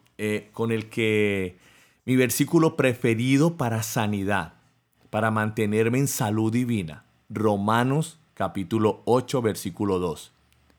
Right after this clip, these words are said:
¿Y qué dijo él? "Porque la ley", ¿por qué no me mata? Le dijo a los doctores, "¿por qué la peste negra o peste bubónica a mí no me mata?"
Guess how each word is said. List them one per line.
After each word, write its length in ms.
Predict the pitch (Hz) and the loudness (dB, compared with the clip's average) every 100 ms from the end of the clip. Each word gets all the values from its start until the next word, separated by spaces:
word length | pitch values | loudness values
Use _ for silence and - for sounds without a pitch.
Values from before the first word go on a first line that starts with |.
| _ | _
¿Y 100 | 113 | -6
qué 180 | 113 117 | 0 2
dijo 320 | 123 110 120 | 2 2 0
él? 220 | 101 85 - _ _ _ _ _ | 0 -4 -14 _ _ _ _ _
"Porque 380 | 127 110 - 120 | -2 -2 0 2
la 220 | 107 107 | 4 2
ley", 580 | 110 117 135 143 123 87 | 2 2 4 4 4 0
¿por 240 | - 120 | 0 0
qué 100 | - | 2
no 100 | 151 | 4
me 140 | 170 160 | 4 4
mata? 380 | 156 170 165 | 4 2 0
Le 80 | 110 | -2
dijo 120 | 104 | -2
a 40 | 117 | 0
los 100 | 107 | 0
doctores, 400 | 95 - 110 104 | -2 -2 -2 0
"¿por 220 | 113 107 | -2 0
qué 160 | 131 131 | 0 2
la 400 | 143 147 - _ | 2 2 -4 _
peste 520 | 147 139 - 151 147 - - | 2 2 2 -2 -2 -6 -2
negra 500 | 123 131 120 127 131 | 2 4 4 2 4
o 160 | 104 | 2
peste 320 | - 120 - 135 | 0 -2 0 0
bubónica 640 | 120 101 120 139 110 101 | 0 2 2 2 0 -2
a 60 | 92 | -2
mí 120 | 107 | 0
no 120 | 107 | 0
me 100 | 110 | 0
mata?" 420 | 107 101 - - | 0 -2 -4 -16